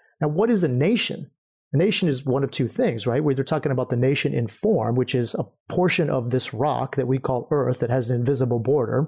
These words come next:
<laughs> right? That's one way to look at a nation. The other way to look at a nation is an idea.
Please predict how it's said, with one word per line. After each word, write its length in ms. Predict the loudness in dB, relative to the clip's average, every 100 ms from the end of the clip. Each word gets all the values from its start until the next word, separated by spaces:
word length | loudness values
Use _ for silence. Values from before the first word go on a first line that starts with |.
| -4
<laughs> 160 | -6 -2
right? 320 | 2 0 -2 -10 -14 -4
That's 180 | -4 0
one 180 | 2 4
way 100 | 4
to 60 |
look 180 | 2 2
at 60 | 0
a 80 |
nation. 440 | 0 0 0 -2 -2 -8 -18 -6 0
The 60 |
other 120 | 2
way 100 | 4
to 60 | 4
look 160 | 2 2
at 60 |
a 140 | 2 2
nation 320 | 2 2 2
is 140 | 2
an 80 | 2
idea. 580 | 2 2 2 2 0